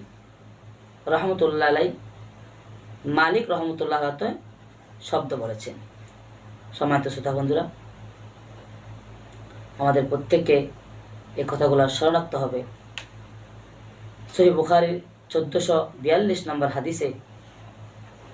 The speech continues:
আল্লাহর হাবিব সাল্লাল্লাহু আলাইহি ওয়াসাল্লাম বলেন, প্রতিদিন সকালে দুইজন ফেরেশতা অবতরণ করেন। তাদের একজন বলেন, "হে আল্লাহ,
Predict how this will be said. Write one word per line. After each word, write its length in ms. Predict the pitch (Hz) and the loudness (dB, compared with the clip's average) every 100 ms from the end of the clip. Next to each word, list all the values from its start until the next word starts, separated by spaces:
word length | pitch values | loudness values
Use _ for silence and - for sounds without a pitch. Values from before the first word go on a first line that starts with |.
| - - - - - - - | -20 -20 -18 -18 -18 -12 0
আল্লাহর 200 | 160 156 | 2 4
হাবিব 280 | 156 160 208 | 4 4 4
সাল্লাল্লাহু 460 | 175 160 151 175 | 6 4 6 4
আলাইহি 340 | 165 147 151 147 | 6 4 2 0
ওয়াসাল্লাম 400 | 139 147 143 139 | -2 0 -2 0
বলেন, 260 | 135 139 131 - - - - - - - - - - - - - - - - - - - - | 0 -2 -4 -12 -20 -20 -20 -20 -20 -20 -20 -20 -20 -20 -18 -18 -18 -18 -20 -20 -20 -20 0
প্রতিদিন 560 | 175 175 196 214 214 - - | 2 4 2 4 4 2 -4
সকালে 480 | - 156 156 147 175 - | -2 4 6 4 2 -4
দুইজন 340 | 127 143 135 | 0 2 2
ফেরেশতা 400 | 135 139 135 139 | 2 2 2 2
অবতরণ 420 | 131 123 123 139 123 | 2 2 0 0 0
করেন। 260 | 127 123 120 - - - - - | -2 -4 -8 -16 -20 -20 -18 -2
তাদের 200 | 135 143 | 2 4
একজন 320 | 135 143 131 | 4 2 2
বলেন, 180 | 131 117 | 0 2
"হে 160 | 139 | 2
আল্লাহ, 360 | 131 127 135 | 2 4 4